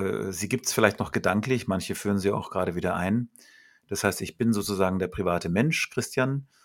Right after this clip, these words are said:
Sobald ich aber im Unternehmen bin und da abgestempelt hab und auf meinem Arbeitsplatz bin,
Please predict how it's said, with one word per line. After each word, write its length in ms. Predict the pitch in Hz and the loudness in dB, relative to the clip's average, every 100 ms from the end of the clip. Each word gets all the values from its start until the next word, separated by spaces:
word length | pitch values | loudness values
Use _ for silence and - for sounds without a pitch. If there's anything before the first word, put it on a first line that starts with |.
| _ _ | _ _
Sobald 400 | 101 - 101 101 | -2 4 4 2
ich 180 | - | 0
aber 300 | - 92 95 | 0 0 0
im 120 | - 92 | -2 -2
Unternehmen 480 | 95 90 113 143 | 0 2 2 2
bin 240 | 135 139 139 | 2 2 2
und 260 | 92 90 | -2 -2
da 60 | 92 | 0
abgestempelt 680 | - - 113 - 110 110 - | 0 -2 -6 -2 0 0 -2
hab 200 | 113 - | -4 -4
und 240 | 95 90 | -8 -8
auf 80 | - | -6
meinem 160 | 85 82 | -4 -2
Arbeitsplatz 400 | 101 107 - - | 0 -2 -4 -2
bin, 260 | 110 110 | 0 0